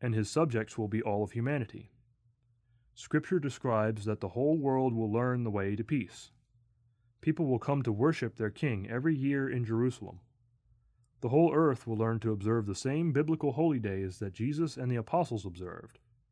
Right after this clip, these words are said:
Quote, "And it shall come to pass that everyone who is left of all the nations which came against Jerusalem shall go up from year to year to worship the King, the Lord of hosts, and to keep the Feast of Tabernacles." End quote.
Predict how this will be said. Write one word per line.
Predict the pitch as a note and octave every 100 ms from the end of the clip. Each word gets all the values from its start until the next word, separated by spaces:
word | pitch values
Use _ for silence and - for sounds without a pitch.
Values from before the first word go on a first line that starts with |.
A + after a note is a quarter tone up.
| _ _ - _ _ _ -
Quote, | E3 B2+ - -
"And | B2
it | B2
shall | - A2+
come | G#2+ D3 E3+
to | F#3
pass | - A#2 A2 A2
that | A#2
everyone | A#2+ C3 D3 E3+
who | D3+
is | C#3 A2
left | C3 A#2+ -
of | F2+
all | - B2
the | C#3+
nations | C#3+ D3+ C3+ A2 F#2+
which | G#2+ -
came | B2+ A#2
against | G#2 G2+ -
Jerusalem | B2+ F#3+ - G2+ F#2+
shall | A2+ G2
go | A2+ C3+
up | -
from | - A#2
year | A2 D3
to | C3
year | B2 D#3+ C#3+
to | G2+
worship | G#2+ B2 C3
the | B2+
King, | - C3 F2 - - - _ _ _ _ _
the | A2
Lord | A#2+ E3
of | D#3
hosts, | C#3+ B2+ F#2 - - - _ _ _ _ _ _ _ _ -
and | A2
to | G#2
keep | - -
the | A2
Feast | B2+ A2+
of | G#2+
Tabernacles." | - D3 G#2 F2+ - - - - _ _
End | G#2+ G#2+
quote. | C#3+ B2+ -